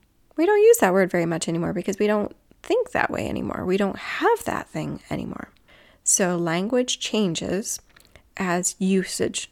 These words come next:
changes. So Koine Greek was kind of the national dialect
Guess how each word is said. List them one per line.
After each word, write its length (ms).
changes. 640
So 200
Koine 520
Greek 520
was 680
kind 280
of 200
the 360
national 1040
dialect 640